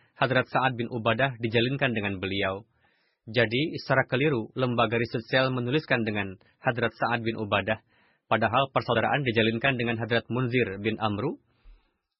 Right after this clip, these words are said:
Dan selengkapnya telah saya sampaikan pada khutbah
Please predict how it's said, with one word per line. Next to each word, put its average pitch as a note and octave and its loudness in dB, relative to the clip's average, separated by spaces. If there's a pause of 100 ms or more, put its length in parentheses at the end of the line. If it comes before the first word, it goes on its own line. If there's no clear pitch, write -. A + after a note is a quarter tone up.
(600)
Dan B2 2
selengkapnya B2+ 0
telah A#2+ 0
saya A#2+ 2
sampaikan A#2+ -2
pada G2 -4
khutbah A2 -2